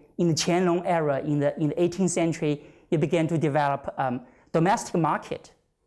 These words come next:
of, of antiquity called, called guwan. And, uh, there's another name, the guji or Mingsheng Guji, in traditional Chinese local gazetteers.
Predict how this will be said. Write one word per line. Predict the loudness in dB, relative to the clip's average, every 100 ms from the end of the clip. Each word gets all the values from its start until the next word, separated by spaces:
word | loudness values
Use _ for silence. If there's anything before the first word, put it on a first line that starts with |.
| _ -20 -4
of, | -2 -2
of | -2 -4 -6 -4
antiquity | -6 -4 -6 -6 -8
called, | -4 -4 -4 -6
called | -4 -4 -2
guwan. | -2 0 -2 -4 -8 -14 _ _ _ _ -20 -20 -20 _
And, | 0 2 2 2
uh, | 0 0 0 0 -4 -16 _
there's | 0 0
another | 2 2 2 2
name, | 2 2 0
the | 0
guji | -2 -2 -2 0 0 -4 -8
or | -2 2
Mingsheng | 2 2 0 -2
Guji, | -2 -6 -4 -4 -4 -12 _ _ _ 0
in | 0
traditional | 2 0 2 0 0
Chinese | 0 0 2 2
local | 2 2 2
gazetteers. | 0 0 -4 -2 -2 -2 -8 -20